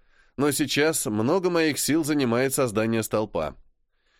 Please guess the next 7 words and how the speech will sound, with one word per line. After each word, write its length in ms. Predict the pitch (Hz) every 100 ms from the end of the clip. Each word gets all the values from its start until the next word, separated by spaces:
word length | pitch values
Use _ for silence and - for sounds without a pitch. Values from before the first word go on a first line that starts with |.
| _
Сейчас 580 | - 127 110 151 151 -
я 280 | 80 92 135
не 100 | 180
способен 520 | - 185 170 139 127
сразить 520 | - 113 98 107 123
множество 560 | 123 104 98 98 - 107
врагов. 500 | 101 107 76 -